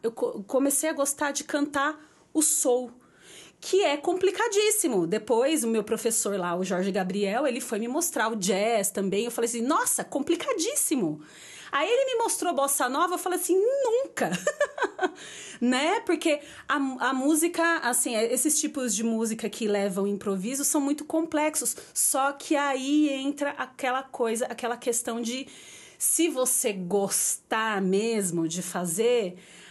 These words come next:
aí você vai começando a soltar aquilo que você tem dentro de você, né? É a autoexpressão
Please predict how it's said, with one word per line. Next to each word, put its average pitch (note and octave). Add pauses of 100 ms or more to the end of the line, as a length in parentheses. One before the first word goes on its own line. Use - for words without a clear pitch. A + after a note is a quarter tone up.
(160)
aí A3
você B3+
vai A#3+
começando B3
a C4
soltar G3 (300)
aquilo A3
que A#3
você A#3
tem A#3
dentro D#4
de G#3
você, F3+
né? F#3
É F#3
a F#3+
autoexpressão A#3